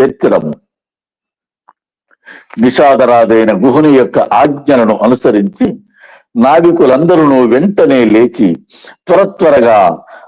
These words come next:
ఐదు వందల నావలను వరుసగా నదీ తీరమున ఒక్క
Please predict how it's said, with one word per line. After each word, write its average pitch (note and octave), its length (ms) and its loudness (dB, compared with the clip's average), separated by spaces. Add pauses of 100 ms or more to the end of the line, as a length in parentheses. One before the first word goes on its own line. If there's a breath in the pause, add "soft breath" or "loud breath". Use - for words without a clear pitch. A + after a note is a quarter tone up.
(100)
ఐదు F3 360 2
వందల C#3+ 520 2
నావలను C3+ 600 0 (440)
వరుసగా C3+ 640 2
నదీ C#3+ 360 0
తీరమున A2+ 460 0
ఒక్క A#2 560 -2